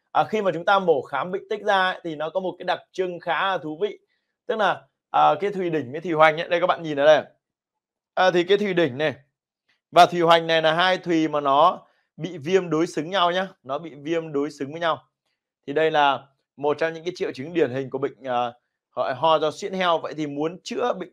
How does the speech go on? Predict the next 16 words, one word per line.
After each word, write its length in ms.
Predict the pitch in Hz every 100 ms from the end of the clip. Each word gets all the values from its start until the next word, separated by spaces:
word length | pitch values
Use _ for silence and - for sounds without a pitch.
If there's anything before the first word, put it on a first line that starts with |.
| -
ho 240 | 143 165
do 80 | 160
suyễn 180 | 160 190
heo 220 | 196 151 - _ _ _ -
thì 60 |
chúng 120 | 160 202
ta 140 | 226
cần 180 | 208 175
phải 100 | 139
làm 360 | 147 156 156
các 140 | 143 190
biện 160 | 202 -
pháp 200 | 202 196
như 140 | 190
sau 280 | 180 202 185
này. 100 | 151